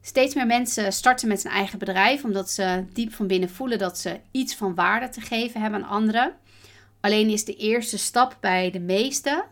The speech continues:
dat ze weg willen uit loondienst, omdat dit jasje niet meer past bij wie ze zijn en wat ze willen doen. En toch zijn er ook velen die binnen vijf jaar weer ervoor kiezen om terug te gaan naar een loondienstbaan.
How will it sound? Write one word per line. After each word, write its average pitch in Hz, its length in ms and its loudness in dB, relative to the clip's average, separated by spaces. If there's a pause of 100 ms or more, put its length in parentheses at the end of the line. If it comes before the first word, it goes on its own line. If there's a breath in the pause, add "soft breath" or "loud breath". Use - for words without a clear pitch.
dat 220 220 -6
ze 202 120 -4
weg 220 240 0
willen 202 280 -2
uit 175 220 -4
loondienst, 208 800 -2 (520 soft breath)
omdat 226 320 2
dit 214 160 -6
jasje 220 300 -2
niet 220 200 0
meer 196 120 -2
past 214 380 -6
bij 190 120 -2
wie 185 140 -2
ze 180 140 -8
zijn 165 480 0 (440)
en 208 180 0
wat 190 180 0
ze 196 120 -6
willen 180 220 -2
doen. 160 200 -10 (1300 soft breath)
En 220 160 0
toch 302 200 -2
zijn 247 220 2
er - 80 -6
ook 285 160 -4
velen 196 560 2
die 202 300 -6
binnen 269 280 0
vijf 185 300 -2
jaar 180 280 0
weer 170 320 -2
ervoor 208 380 -8
kiezen 277 440 -2
om 208 140 -6
terug 233 220 -6
te 226 100 -14
gaan 202 500 0
naar 196 180 0
een 190 140 0
loondienstbaan. 175 880 0